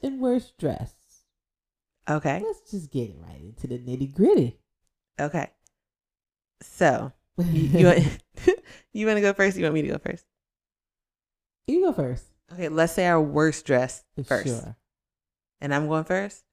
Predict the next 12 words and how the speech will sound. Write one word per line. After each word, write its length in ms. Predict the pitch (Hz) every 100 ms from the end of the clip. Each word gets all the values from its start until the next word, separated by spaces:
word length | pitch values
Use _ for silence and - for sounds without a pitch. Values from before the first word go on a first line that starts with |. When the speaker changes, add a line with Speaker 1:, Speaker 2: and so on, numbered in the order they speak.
| _
Speaker 1:
Yeah. 320 | 131 147 127 113 _ _ _ _ _ _ _ _ _ _ _ _ _ _ _ _ -
Speaker 2:
I 80 | 165
don't 120 | 160
wanna 140 | 143 151
go 80 | -
first. 140 | - - _
You 80 | -
go. 80 | 190 226 254
Speaker 1:
Okay. 280 | 262 - -
<laughs> 40 | - - 554 - - - - - - _
Worst 520 | 196 180 202 247 233
dress. 640 | 196 180 175 208 - -